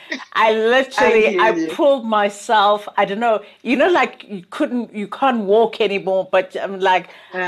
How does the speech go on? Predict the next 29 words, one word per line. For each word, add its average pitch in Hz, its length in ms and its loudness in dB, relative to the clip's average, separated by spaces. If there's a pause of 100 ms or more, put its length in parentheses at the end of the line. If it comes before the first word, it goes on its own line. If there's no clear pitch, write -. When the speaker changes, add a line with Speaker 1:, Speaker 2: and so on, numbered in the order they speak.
(120)
Speaker 1:
"I'm 233 120 0
gonna 226 180 0
Speaker 2:
uh-huh. 156 200 -4
Speaker 1:
get 202 180 -4
there." 151 240 2
I 185 80 2
don't 240 160 -4
know 254 120 0
where 190 260 0
it 196 160 -4
comes 190 260 -6
from 190 160 -2
sometimes. 185 560 -4 (560)
I - 80 -4
should - 260 -2
just, 202 280 0
like, 180 180 2
Speaker 2:
Yeah. 185 240 -6 (580)
Speaker 1:
like, 202 300 0
run 214 240 2
consistently 190 800 -4
instead 196 320 0
of 185 120 -2
just 196 240 -4
doing 190 200 -2
it 185 160 -8
once 170 360 -4
a 175 80 -6
year. 156 380 -6